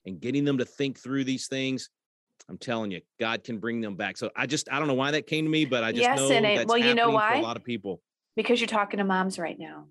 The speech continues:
Speaker 1: Yeah.
Speaker 2: and you know what's happening in homes
Speaker 1: Yep.
Speaker 2: across America.
Speaker 1: Yep.
Speaker 2: Our, some of our children have been, you know, I guess, basically stolen.
Speaker 1: Yep.
Speaker 2: And we're almost in shock going, you know, "W-, what do we do?" We have to be praying and we have to be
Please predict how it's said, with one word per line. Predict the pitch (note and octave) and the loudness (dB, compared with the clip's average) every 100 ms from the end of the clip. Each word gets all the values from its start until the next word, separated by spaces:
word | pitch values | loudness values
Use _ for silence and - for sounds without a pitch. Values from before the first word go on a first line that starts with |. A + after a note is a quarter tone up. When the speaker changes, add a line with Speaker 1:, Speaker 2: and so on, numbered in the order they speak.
| - | -14
Speaker 1:
Yeah. | G3 F#3+ | -4 0
Speaker 2:
and | G3 F#3+ | 2 2
you | A3+ | 2
know | G#3 G3 F#3 F3 D#3+ | 4 4 4 4 4
what's | D3+ F3 - | 4 0 0
happening | E3+ D#3+ - A#2 - _ _ _ _ | -2 -2 -4 -6 -12 _ _ _ _
in | F#3+ | -4
homes | E3 E3+ D#3+ - | 0 0 0 -6
Speaker 1:
Yep. | - | -4
Speaker 2:
across | D#3 D#3 | -4 -4
America. | E3 D3 D3+ - F3 D3+ - _ _ _ - | -10 -12 -12 -8 -6 -6 -8 _ _ _ -10
Speaker 1:
Yep. | - F#3 | -6 -2
Speaker 2:
Our, | F3+ - | 0 -2
some | - G3+ | -2 0
of | G3 | 2
our | F#3 | 2
children | F3 G3 F#3+ F3+ E3+ | 2 2 2 0 -2
have | E3 F3+ | -2 -4
been, | E3+ E3 D#3+ D#3 - | -2 -4 -4 -10 -14
you | - F3 | -8 -4
know, | E3 - - _ _ _ _ - | -4 -6 -12 _ _ _ _ -4
I | E3+ | -2
guess, | E3 D#3 | -2 -6
basically | - F#3 F3+ G3+ G3+ F3 | -4 -2 -2 -4 -4 -6
stolen. | - F3 F#3 E3+ C#3 - _ _ _ _ | -2 0 0 -2 -6 -10 _ _ _ _
Speaker 1:
Yep. | D#3+ E3+ | -10 -2
Speaker 2:
And | F#3+ F3+ | 0 2
we're | E3+ - | 0 2
almost | F#3 G#3 G3 F#3+ | 0 2 0 -2
in | E3 | -8
shock | D3 G#3 G3 - - - - | -2 0 0 -2 -10 -20 -4
going, | F3 E3 - | -2 -2 -6
you | D#3+ | -8
know, | E3 D#3+ D#3+ - _ _ _ - | -6 -6 -8 -12 _ _ _ -6
"W-, | F#3+ - | -6 0
what | G3+ G#3 | 0 0
do | G3+ F#3 | -2 -2
we | F3 | -2
do?" | D#3+ B2 F2+ - _ _ _ _ _ _ - | -2 -2 -4 -10 _ _ _ _ _ _ -10
We | F#3 | -4
have | F#3+ F3+ | -2 -4
to | G3 | -6
be | F#3+ | -10
praying | - F#3 E3+ D#3+ D#3 | -8 -4 -4 -4 -8
and | D3+ | -12
we | E3+ | -8
have | F#3+ F#3 | -4 -4
to | - | -4
be | G3+ F3 | -4 -4